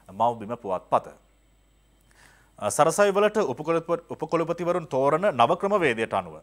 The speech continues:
අගෝස්තු මාසයේ නිමවන විට පුරප්පාඩු පවතින විශ්වවිද්‍යාල අටෙන් හයකටම උපකුලපතිවරුන් පත් කිරීම පිළිබඳ විශ්වවිද්‍යාල ප්‍රතිපාදන කොමිසමේ, අ, කාර්යභාරය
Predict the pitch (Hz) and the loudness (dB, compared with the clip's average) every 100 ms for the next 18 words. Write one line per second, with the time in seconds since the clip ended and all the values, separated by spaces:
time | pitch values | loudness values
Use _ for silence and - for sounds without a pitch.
0 | _ 104 127 147 - 151 151 156 156 117 | _ -4 -2 -2 0 2 2 2 -4 -4
1 | 117 131 139 143 - 131 - - 135 131 | -2 -2 -2 -6 -2 -2 0 2 0 2
2 | 135 131 147 113 - 127 127 139 143 - | -2 -2 -6 -8 -6 -8 -4 4 4 4
3 | - - 156 214 - - - - 135 175 | 0 2 0 -2 -12 -20 -20 8 8 8
4 | 208 214 196 220 - 143 - 202 185 175 | 6 0 0 -2 -4 -4 0 0 0 -2
5 | 170 170 170 170 139 120 - 147 151 147 | -4 -4 -4 -4 0 0 -2 -8 -6 -6
6 | 143 147 170 143 139 143 147 147 139 135 | -2 -2 -2 -6 -8 -6 -2 -2 -4 -4
7 | 151 147 135 131 131 151 156 156 - - | -2 -2 -4 -8 -8 -6 -4 -6 -8 -18
8 | - 113 - 170 208 208 170 139 101 | -12 -10 6 10 10 8 8 8 8